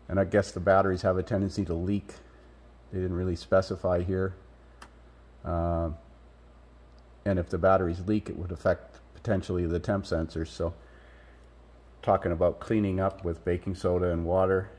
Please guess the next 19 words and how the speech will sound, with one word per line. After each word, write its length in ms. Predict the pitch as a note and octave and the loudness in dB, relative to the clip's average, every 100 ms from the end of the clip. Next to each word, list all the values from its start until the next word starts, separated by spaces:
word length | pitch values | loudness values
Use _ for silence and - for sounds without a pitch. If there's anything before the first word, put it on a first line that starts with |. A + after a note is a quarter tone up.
| - | -12
nu-, 280 | F#2 F#2 F#2+ - - - - - - | -6 -6 -6 -12 -20 -20 -20 -16 -8
uh, 180 | D#2+ | -6
neut-, 320 | E2 F#2+ G#2 D2+ | -4 -2 -4 -6
uh, 320 | D2+ D#2+ D#2+ E2 - | -8 -6 -8 -8 0
battery 420 | F2+ F#2 F#2 F2+ | 2 4 2 0
acid 340 | E2 F2 F2+ | 0 -2 -4
neutralizer. 760 | F#2 F2+ F2+ F2+ F#2 F#2 F2 G2 - - - - - - - - - - - - - - - - - - - - - - - - | -4 -4 -2 0 0 0 -4 -6 -12 -20 -20 -20 -20 -20 -20 -20 -20 -20 -20 -20 -20 -20 -20 -20 -20 -20 -20 -20 -20 -20 -8 8
But 160 | D3 | 8
anyways, 400 | C#3 B2 E2+ D2+ - - - - - | 8 4 2 -4 -12 -20 -20 -20 -12
just, 360 | - B2 - - | -2 -2 0 4
uh, 260 | A#2 A2+ A2+ - - - - - - - - | 6 6 4 -6 -20 -20 -20 -20 -20 -16 -2
another 380 | G2+ G#2 A2 | 2 4 4
little 260 | G#2+ A2 G#2 | 4 4 2
tidbit 420 | - A#2 G2+ G#2+ | 0 -4 2 2
of 120 | G2 | 2
information, 720 | G2+ G2 F#2+ F#2+ F#2+ - E2+ E2 - - - | 0 0 -2 -2 -2 -4 -6 -6 -14 -20 -6
might 160 | F#2+ F2 | -4 0
help 200 | F2+ E2+ | 0 -2
somebody. 420 | - E2+ D#2+ E2 | -4 -2 -2 -2